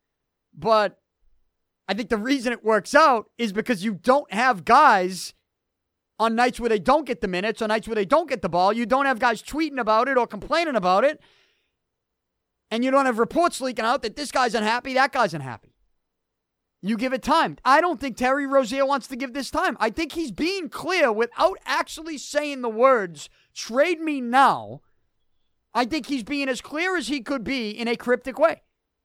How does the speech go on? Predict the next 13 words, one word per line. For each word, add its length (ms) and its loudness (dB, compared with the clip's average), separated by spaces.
Terry 260 2
Rozier 400 0
wants 280 -2
to 60 -12
be 120 -8
traded 400 -4
right 160 2
now. 260 0
And 80 -6
if 140 -6
I'm 100 -4
the 60 -6
Celtics, 560 -6